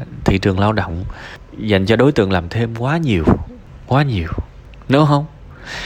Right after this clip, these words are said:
Tôi nói rồi, ở Sài Gòn này giàu thì khó nhưng mà no thì dễ, đủ ăn thì dễ.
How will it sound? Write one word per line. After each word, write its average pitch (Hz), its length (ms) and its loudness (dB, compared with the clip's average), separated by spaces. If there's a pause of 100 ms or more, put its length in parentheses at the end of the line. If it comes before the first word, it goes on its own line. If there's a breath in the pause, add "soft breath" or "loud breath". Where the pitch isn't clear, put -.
(300 loud breath)
Tôi 160 120 4
nói 180 100 6
rồi, 104 440 4
ở 113 120 2
Sài 113 220 0
Gòn 92 320 0
này 90 280 -4
giàu 92 340 2
thì 95 120 0
khó 139 320 -2
nhưng 139 160 -2
mà 101 80 -2
no 107 500 0 (440)
thì 85 180 -2
dễ, 85 320 0 (460)
đủ 98 180 6
ăn 117 240 2
thì 90 160 0
dễ. 76 220 -4